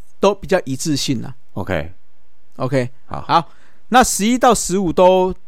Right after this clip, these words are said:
Speaker 1: 各只有一个啦，所以没有分数重叠哈。
Speaker 2: 好。
Speaker 1: 好，第十五就是高国辉隐退。
Speaker 2: 啊，十五哦。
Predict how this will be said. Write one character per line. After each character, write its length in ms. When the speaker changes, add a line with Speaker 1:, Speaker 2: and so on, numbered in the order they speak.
Speaker 1:
各 180
只 180
有 120
一 80
个 200
啦， 140
所 160
以 20
没 120
有 100
分 180
数 140
重 240
叠 220
哈。 180
Speaker 2:
好。 260
Speaker 1:
好， 240
第 100
十 220
五 100
就 140
是 240
高 180
国 140
辉 160
隐 220
退。 240
Speaker 2:
啊， 260
十 220
五 180
哦。 180